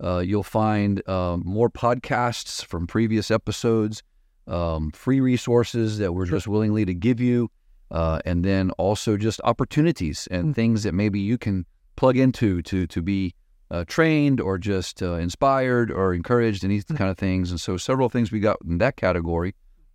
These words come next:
Speaker 1: is we always do disciple-making church seminars. We do disciple-making pastor equipping groups. Uh, those things are always ongoing and things we can do for you. We'd love to hear from you if you're interested in that.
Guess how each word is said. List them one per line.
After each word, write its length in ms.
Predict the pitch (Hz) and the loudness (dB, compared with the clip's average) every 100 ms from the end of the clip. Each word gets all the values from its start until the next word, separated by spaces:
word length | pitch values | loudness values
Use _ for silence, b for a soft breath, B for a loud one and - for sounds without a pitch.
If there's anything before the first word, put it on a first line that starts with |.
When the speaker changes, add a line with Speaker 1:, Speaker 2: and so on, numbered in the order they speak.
| - | -8
Speaker 1:
is 140 | 95 | -4
we 120 | 101 110 | 0 4
always 280 | 143 127 | 4 2
do 140 | 117 120 | 2 0
disciple-making 520 | 101 113 113 110 95 | 0 2 2 2 0
church 260 | - 104 - | 0 -2 0
seminars. 520 | 120 151 147 139 117 | -2 2 2 2 0
We 80 | 85 | -2
do 120 | 80 | -4
disciple-making 760 | 82 82 90 90 87 90 85 82 | -4 0 0 0 -2 -2 -4 -2
pastor 460 | 113 131 - 123 - _ _ - | 0 0 -2 -4 -6 _ _ -14
equipping 420 | - 147 156 147 | -2 2 4 2
groups. 440 | 143 143 - - - _ _ - | 2 0 -2 -12 -18 _ _ -6
Uh, 160 | 85 90 | -2 0
those 180 | 110 | 2
things 160 | 120 104 | 2 2
are 80 | 101 | 2
always 260 | 117 123 | 2 2
ongoing 600 | 123 117 113 120 117 113 | 0 0 2 2 2 2
and 100 | 98 | 0
things 180 | 113 110 | 0 0
we 100 | 113 | 0
can 180 | - 95 | 0 0
do 120 | 113 | 0
for 120 | - 110 | 0 0
you. 180 | 113 101 | 2 2
We'd 140 | 85 | 0
love 260 | 87 107 107 | 2 2 0
to 60 | |
hear 160 | 101 110 | 0 -2
from 200 | - 107 | 0 -2
you 60 | 104 | -2
if 100 | 101 | -2
you're 100 | 104 | -4
interested 300 | - - 104 | -4 -2 0
in 100 | 101 | 2
that. 260 | 101 104 | 2 -2